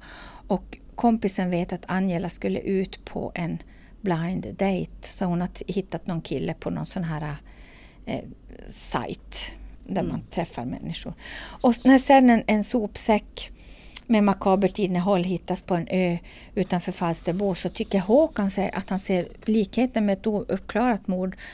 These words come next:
Speaker 1: som ge-, begicks tjugo år tidigare på en ung flicka, en flicka som bara var tolv år.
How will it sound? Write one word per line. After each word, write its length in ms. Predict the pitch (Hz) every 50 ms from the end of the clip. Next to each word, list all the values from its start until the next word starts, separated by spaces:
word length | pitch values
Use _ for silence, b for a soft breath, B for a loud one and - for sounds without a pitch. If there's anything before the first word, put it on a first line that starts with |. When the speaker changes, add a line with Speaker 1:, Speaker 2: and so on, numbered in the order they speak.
| B
Speaker 1:
som 220 | B - - 208 202
ge-, 120 | 196 185
begicks 600 | - 185 214 208 202 190 175 - - - - - B B B B
tjugo 440 | B - - 226 208 196 190 196 185
år 100 | 175 175
tidigare 800 | - - - 226 202 196 196 233 277 311 240 185 175 - - - B B B B B B B
på 80 | - 226
en 120 | 202 185 -
ung 280 | - 180 180 185 185
flicka, 420 | 190 - 214 196 185 - - - 185
en 100 | 190 190
flicka 260 | - 185 - - 190
som 160 | - 202 190
bara 180 | 185 175 165 165
var 100 | 170 165
tolv 460 | - - 208 196 185 170 160 175 208
år. 300 | 247 254 208 170 170